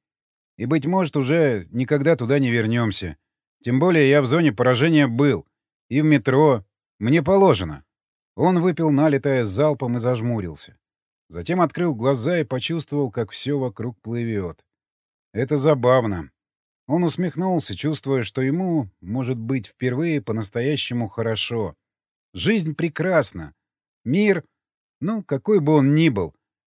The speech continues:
все-таки здорово. Все равно все здорово. «Не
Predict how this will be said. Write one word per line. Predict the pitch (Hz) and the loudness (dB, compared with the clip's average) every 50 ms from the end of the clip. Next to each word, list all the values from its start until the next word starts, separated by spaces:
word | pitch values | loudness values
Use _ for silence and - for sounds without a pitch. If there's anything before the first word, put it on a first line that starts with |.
| _ _ | _ _
все-таки | - - 180 180 - - - 160 | -8 -6 -6 -6 -6 -6 -4 -4
здорово. | 123 107 104 98 120 143 165 156 117 95 87 82 76 - _ _ _ _ _ _ _ _ | -2 -2 -2 -2 0 2 2 2 0 0 -4 -8 -12 -18 _ _ _ _ _ _ _ _
Все | - - 135 | -10 -6 -2
равно | 131 156 170 190 220 226 | 0 0 0 0 -2 -2
все | 165 - - 127 110 | -2 -2 -2 -2 -2
здорово. | 104 92 87 98 117 117 107 95 92 87 82 78 78 - _ _ _ _ _ _ _ _ _ _ _ _ | -2 -4 -4 -2 -2 0 0 0 -2 -4 -8 -12 -16 -20 _ _ _ _ _ _ _ _ _ _ _ _
«Не | - 107 120 139 | -8 -2 0 4